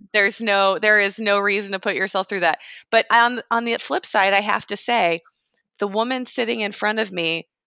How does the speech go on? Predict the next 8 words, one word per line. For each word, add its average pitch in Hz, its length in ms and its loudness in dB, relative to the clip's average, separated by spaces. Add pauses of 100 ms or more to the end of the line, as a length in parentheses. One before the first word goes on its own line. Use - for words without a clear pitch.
was 190 160 -4
having 196 380 -2
a 180 140 -2
religious 190 960 -2
experience 185 1160 -2
while 156 260 0
watching 151 440 0
it. 139 160 -2